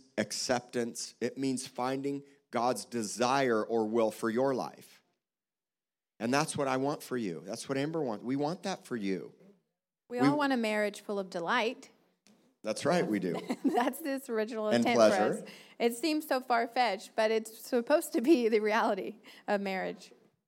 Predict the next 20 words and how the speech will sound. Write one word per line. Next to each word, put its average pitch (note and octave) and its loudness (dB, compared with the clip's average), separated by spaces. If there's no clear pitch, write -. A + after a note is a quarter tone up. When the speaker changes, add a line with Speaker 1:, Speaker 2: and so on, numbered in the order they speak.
Speaker 1:
That's F#2+ -8
right. F2 0
And A2+ -2
so A2+ 2
marriage D3 2
in C#3 0
and C#3 0
of B2 -2
itself B2 -2
is A2 -4
not G#2+ 0
flawed. F#2+ -2
Marriage C3 2
in B2+ 0
and C3 -2
of A#2+ -2
itself A#2 -4
is G2 -6
not G#2 -4
flawed. A2 0